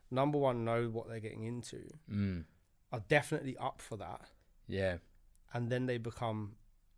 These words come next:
Speaker 1: outcome orientated in that world. And
Speaker 2: Yes.
Speaker 1: it's problem solving, right? Or you'll get people who just want, like, a defined thing. They wanna repeatedly use their skill to do it.
Speaker 2: Mm.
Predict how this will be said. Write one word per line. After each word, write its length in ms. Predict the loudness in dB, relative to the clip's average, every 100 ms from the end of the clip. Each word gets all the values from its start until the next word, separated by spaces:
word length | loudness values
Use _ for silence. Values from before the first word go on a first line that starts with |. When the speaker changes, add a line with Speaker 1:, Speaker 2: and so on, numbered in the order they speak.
| -4
Speaker 1:
outcome 380 | -2 -2 -2 0
orientated 540 | 0 0 -2 -6 -6
in 120 | -4
that 140 | -4 -6
world. 400 | -6 -4 -6 -10 -20 -20 -10
And 100 | -2
Speaker 2:
Yes. 100 | -2
Speaker 1:
it's 80 | 4
problem 280 | 4 4 -2
solving, 400 | -4 -6 -8 -6
right? 260 | -2 -2 -4 -18 -20 -20 -20 _ -20 -20 -20 -20 -20 -8 6
Or 160 | 8
you'll 120 | 8
get 140 | 6 0
people 260 | 0 0
who 120 | 0 2
just 280 | 2 2 0
want, 140 | -2
like, 160 | -2 -4
a 40 |
defined 480 | -8 2 4 4 4
thing. 360 | 4 4 0
They 100 | -2
wanna 320 | -2 -2 -2 -4 -8
repeatedly 520 | -10 -6 -4 -4 0
use 260 | 0 0 0
their 140 | -2
skill 260 | -2 -4 -4
to 140 | -6 -2
do 220 | 4 4
it. 260 | 4 0 -6 _ _ 2
Speaker 2:
Mm. 320 | 4 4